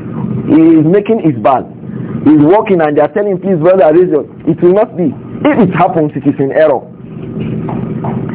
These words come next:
Because from the very beginning, he's destroying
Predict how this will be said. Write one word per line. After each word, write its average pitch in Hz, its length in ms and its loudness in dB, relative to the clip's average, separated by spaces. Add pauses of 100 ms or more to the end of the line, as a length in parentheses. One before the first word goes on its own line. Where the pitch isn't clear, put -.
(180)
Because 240 300 2
from 214 180 2
the 208 60 4
very 285 260 2
beginning, 208 480 -2
he's 175 220 0
destroying 220 500 0